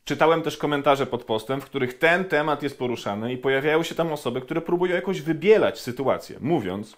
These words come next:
"Przesadzacie, jak w domu dziecko ogląda patostreamerów, no to rodzicom jakoś nie przeszkadza".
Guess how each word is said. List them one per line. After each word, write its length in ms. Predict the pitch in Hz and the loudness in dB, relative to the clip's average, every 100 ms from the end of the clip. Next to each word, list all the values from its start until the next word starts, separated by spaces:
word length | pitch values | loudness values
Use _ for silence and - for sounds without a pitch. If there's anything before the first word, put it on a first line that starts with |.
| _ _ | _ _
"Przesadzacie, 840 | - 214 170 143 180 202 233 226 123 | 0 2 2 4 4 4 0 -2 0
jak 200 | 123 139 | -2 0
w 40 | |
domu 320 | 165 208 185 | 0 0 -2
dziecko 320 | 147 165 - | -4 -6 -2
ogląda 280 | 147 147 135 | -2 0 -2
patostreamerów, 720 | 131 135 127 - 127 175 208 | -2 -4 -6 -6 -4 0 0
no 80 | 160 | -2
to 120 | - | -4
rodzicom 400 | 135 131 151 143 | -4 -4 -6 -4
jakoś 260 | 131 131 - | -4 -6 -10
nie 60 | 123 | -8
przeszkadza". 540 | - - 92 82 | -8 -6 -6 -6